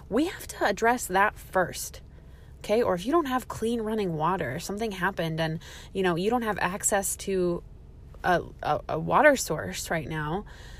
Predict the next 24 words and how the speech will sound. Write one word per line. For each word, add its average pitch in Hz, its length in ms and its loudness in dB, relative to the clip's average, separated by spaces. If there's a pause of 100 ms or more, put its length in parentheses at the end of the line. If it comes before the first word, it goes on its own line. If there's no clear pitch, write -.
(380)
we 302 220 10
cannot 269 600 6
address, 180 460 2
we 247 60 0
can't 453 180 4
even 269 140 4
think 339 340 2
about 180 240 2
addressing 175 480 2
anything 285 400 4
else - 460 -6
until 190 240 0
we 180 80 4
take 175 160 -2
a 165 40 -2
look 156 200 -4
at - 100 -6
that 143 200 -6
and 165 100 -4
we 160 40 -2
get 156 220 -4
that 156 200 0
in 160 120 -4
order. - 460 -8